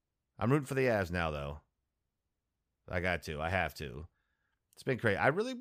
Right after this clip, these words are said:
I was hoping I was rooting for one of you, one of you Canadian teams to jump in and finally represent, right? But, eh, whatever. So now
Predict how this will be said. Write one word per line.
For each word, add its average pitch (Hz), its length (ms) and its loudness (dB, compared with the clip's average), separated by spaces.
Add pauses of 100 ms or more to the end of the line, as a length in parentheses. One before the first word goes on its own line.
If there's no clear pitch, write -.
(160)
I 170 180 2
was 214 180 -2
hoping 220 320 2
I 196 80 6
was 175 120 2
rooting 175 220 2
for 185 80 0
one 170 220 6
of 160 60 0
you, 147 360 0
one 131 140 0
of 127 60 2
you 113 60 0
Canadian 107 540 2
teams 78 440 -4
to 80 240 -2
jump 73 320 -6
in 76 180 -4
and 73 160 -6 (1000)
finally 92 260 4
represent, 78 640 -2
right? 95 320 2 (760)
But, 82 360 0 (280)
eh, 165 260 0 (320)
whatever. 92 500 2 (280)
So - 120 4
now 139 320 6